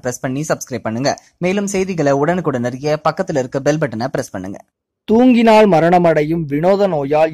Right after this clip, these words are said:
Speaker 2: இளைஞர் ஒருவர் பாதிக்கப்பட்டு பதினெட்டு ஆண்டுகளாக அவதிப்பட்டு வருகிறார். இங்கிலாந்தின் சதர்ன் ஹெமிஸ்பியர் பகுதியைச் சேர்ந்த பதினெட்டு வயது இளைஞர் லயான் பிறக்கும் போதே இவரது உடல்நிலையை ஆய்வு செய்த மருத்துவர்கள் சிசிஹெச்எஸ் என்னும்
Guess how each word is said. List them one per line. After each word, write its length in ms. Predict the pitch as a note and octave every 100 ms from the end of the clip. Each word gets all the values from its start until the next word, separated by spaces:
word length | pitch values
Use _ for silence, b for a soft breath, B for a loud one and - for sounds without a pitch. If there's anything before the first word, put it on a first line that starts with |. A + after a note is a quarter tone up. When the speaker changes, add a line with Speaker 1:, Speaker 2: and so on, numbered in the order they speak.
| D3
Speaker 2:
இளைஞர் 420 | E3 F#3 F#3 E3 C3
ஒருவர் 320 | B2 C#3+ C#3+
பாதிக்கப்பட்டு 800 | C3+ D#3 G3 - F3 C#3+ C3 D#3+ - D#3+
பதினெட்டு 440 | E3+ G#3+ G#3 F#3 C3+
ஆண்டுகளாக 540 | E3 F3 E3+ D#3 D#3 F3+ C#3+
அவதிப்பட்டு 560 | C#3 F3 F3 C3 - C3
வருகிறார். 500 | A#2 A2+ B2 C3+ B2 _ _
இங்கிலாந்தின் 720 | - F#3+ G#3+ A3 G#3 G3+ G#3 G#3
சதர்ன் 280 | E3 G3 G#3 F#3+
ஹெமிஸ்பியர் 520 | E3 - F3+ F#3 F3
பகுதியைச் 540 | D#3+ E3 E3+ F3+ F3 -
சேர்ந்த 320 | C#3+ C#3+ D#3
பதினெட்டு 500 | D#3 D#3+ F#3 F3+ F#3
வயது 340 | C#3+ C#3 D#3 D3
இளைஞர் 420 | C3 C#3+ C#3+ D3 B2
லயான் 340 | A2+ C3+ A#2+ - _ _ G3
பிறக்கும் 440 | G#3+ G#3+ A#3 G#3+
போதே 300 | F3+ F3+ F#3 E3+
இவரது 320 | D3+ E3 E3 D3
உடல்நிலையை 600 | D3 E3+ E3+ D#3+ E3 D#3+ - B2+
ஆய்வு 240 | F#3 G3 F3
செய்த 200 | D3 D#3+
மருத்துவர்கள் 720 | B2+ C3+ E3+ C3 A#2+ C#3+ B2+ _ _ _
சிசிஹெச்எஸ் 720 | A3+ A3 A#3 A3 F3+ G#3 G3+ - C#3+
என்னும் 260 | D3+ E3